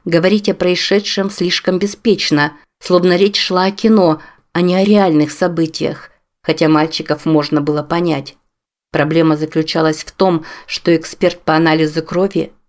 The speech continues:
в какой-то степени подтвердил слова мальчишек. Траектория следов крови и сами следы были обнаружены в таких местах, на потолке и балках перекрытий,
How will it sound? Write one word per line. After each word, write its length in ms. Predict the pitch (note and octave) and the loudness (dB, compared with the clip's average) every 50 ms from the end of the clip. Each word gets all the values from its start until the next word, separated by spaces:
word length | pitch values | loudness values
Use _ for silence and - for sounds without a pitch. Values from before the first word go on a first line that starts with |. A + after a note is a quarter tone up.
| _ | _
в 100 | - - | -16 -6
какой-то 460 | - D#3 D#3 D3+ - D#3+ D#3+ D#3+ D3+ D3 | -2 -2 -2 0 0 -2 0 0 -4 -6
степени 640 | - - - - E3 E3+ - - F3+ F3+ F#3 F3+ | -6 -12 -4 -2 -2 -2 -2 -6 -8 -6 -6 -6
подтвердил 640 | - - D#3+ D#3 - D#3 D#3 D3+ D3 D#3 D#3+ D#3 | -4 -4 -4 -4 0 0 0 0 2 2 0 0
слова 320 | D#3 - - D#3 D3+ D3+ D3+ | 0 -2 -2 -2 0 2 2
мальчишек. 760 | D3+ D#3 D#3+ E3+ - - - E3 - - - - - - - _ _ _ _ _ _ _ _ _ _ - | 2 2 0 -2 -4 -6 -6 -6 -6 -6 -8 -10 -10 -14 -20 _ _ _ _ _ _ _ _ _ _ -2
Траектория 580 | - E3 F3 F3 E3+ - - F#3 F#3+ F#3 F3 D#3+ | 2 2 2 2 0 -2 -4 -2 0 2 2 0
следов 420 | - - E3 E3 E3+ E3+ E3 - - | 0 -2 -2 2 2 0 0 -2 -4
крови 460 | - G#3 G3 F#3+ F3 E3 E3 D#3+ D#3+ - - - - - | 0 2 2 4 4 4 4 2 0 -6 -18 -18 -10 -10
и 40 | F3+ | -10
сами 380 | - - - G#3+ A3+ A3+ G3 | -8 -2 0 0 2 2 2
следы 560 | D#3+ - - D#3 D3+ D3+ D3+ D3+ D3+ - - _ _ _ _ _ _ - | 0 -2 0 -2 -2 0 0 -4 -4 -4 -8 _ _ _ _ _ _ -6
были 260 | D#3 D#3 D#3 D3+ D3+ | 0 2 4 4 4
обнаружены 600 | C#3+ D3 D#3 E3 D#3 D3+ E3 D#3+ D#3+ D#3 D#3 D3+ | 2 2 2 2 2 2 0 -2 0 0 0 0
в 80 | D3 | 0
таких 380 | - D#3 D#3 D#3+ - A3+ - - | -2 -4 -4 -4 -6 -8 -2 0
местах, 500 | E3+ D#3 D#3 - - D#3 C#3+ C#3+ - - - _ _ _ _ _ - | 0 0 0 -2 -2 -2 -2 -2 -6 -12 -20 _ _ _ _ _ -2
на 100 | D#3 D#3+ | -2 0
потолке 480 | D3+ - E3 E3 D#3+ E3+ E3+ - F#3 E3 | 0 0 0 0 0 -2 0 0 2 2
и 60 | D#3+ | 2
балках 420 | D#3 D3+ C#3+ C#3+ C#3 - C#3 - | 2 2 -2 -2 -4 -8 -10 -6
перекрытий, 800 | - G3 F3 F#3+ F#3+ - G#3 F#3 D#3+ D3 D3 - D3+ D3+ D3+ - | -2 -2 -2 -2 -2 -2 0 2 2 0 0 -2 -4 -4 -4 -6